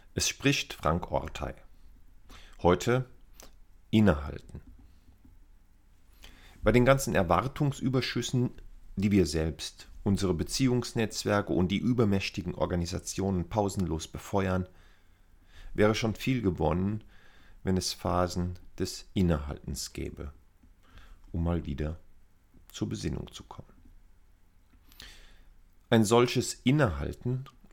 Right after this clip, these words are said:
ist weniger aufwendig als die Pause, aber es ist mehr und anders als eine willkürliche, eine störende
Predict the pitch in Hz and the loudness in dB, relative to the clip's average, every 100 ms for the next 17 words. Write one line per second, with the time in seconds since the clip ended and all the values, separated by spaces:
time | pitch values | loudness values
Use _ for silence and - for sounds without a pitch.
0 | - - - - 73 98 110 107 87 - | -6 -6 -8 -8 0 2 4 2 0 -2
1 | 90 - 98 104 107 - - - - - | -6 -6 -6 -4 -6 -10 -20 -20 -20 -6
2 | 92 - - - - - 95 87 95 92 | -4 -4 -8 -10 -8 -6 -4 -6 -8 -10
3 | - - - - _ - - - _ - | -16 -20 -20 -20 _ -20 -20 -20 _ 0
4 | 120 120 - 123 - 127 143 - 85 - | 2 2 0 -6 -4 0 2 2 0 -2
5 | 98 117 95 69 - - 85 87 - 90 | -2 0 0 -2 -4 -10 -6 -6 0 2
6 | 95 135 - - 87 78 - 69 - 76 | 6 6 4 2 2 2 -2 -6 -6 -6
7 | 78 - - 98 78 71 - | -6 -6 0 2 2 -4 -8